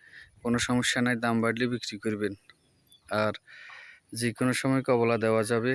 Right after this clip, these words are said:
খাজনা পরিশোধ আছে, কাগজপত্র সকল কিছু up to date আছে, কোনো সমস্যা নাই। যেহেতু ছোট্ট জায়গা, চাইলে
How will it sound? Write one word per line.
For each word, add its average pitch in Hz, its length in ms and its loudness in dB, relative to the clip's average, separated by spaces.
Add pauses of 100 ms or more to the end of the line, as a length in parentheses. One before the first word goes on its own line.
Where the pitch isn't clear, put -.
(120)
খাজনা 113 340 -2
পরিশোধ 117 400 0
আছে, 120 280 0
কাগজপত্র 113 640 -2
সকল 117 340 -2
কিছু 127 240 -4
up 120 180 0
to - 100 -2
date 120 240 2
আছে, 143 260 0 (760)
কোনো 113 200 2
সমস্যা 123 460 2
নাই। 143 160 4 (1600)
যেহেতু 120 320 0
ছোট্ট - 300 -2
জায়গা, 131 300 4
চাইলে 127 300 2